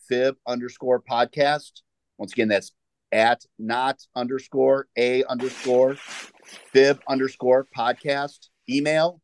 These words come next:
not dot a dot fib dot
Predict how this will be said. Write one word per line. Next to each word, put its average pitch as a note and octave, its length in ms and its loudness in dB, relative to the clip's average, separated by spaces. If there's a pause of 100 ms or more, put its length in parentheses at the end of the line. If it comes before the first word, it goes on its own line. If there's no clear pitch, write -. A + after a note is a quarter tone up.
(140)
not B2+ 440 -6 (340)
dot B2 400 -2 (160)
a B2 380 -4 (180)
dot A#2 320 -2 (380)
fib C3+ 440 -2 (280)
dot A#2 260 -4